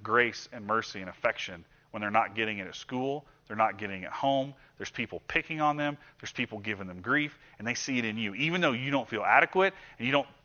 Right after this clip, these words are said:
you don't know the impact you're having.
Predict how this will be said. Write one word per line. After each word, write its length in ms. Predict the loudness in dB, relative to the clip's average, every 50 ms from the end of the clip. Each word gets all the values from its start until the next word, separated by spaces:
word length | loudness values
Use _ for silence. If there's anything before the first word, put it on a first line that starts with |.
| _
you 200 | -10 -6 2 4
don't 320 | 6 6 6 4 0 2 6
know 340 | 8 8 10 10 8 6 4
the 200 | 0 0 0 0
impact 440 | 0 0 0 0 0 0 0 -2
you're 100 | -6 -6
having. 440 | 2 6 6 6 6 6 0 -8 -16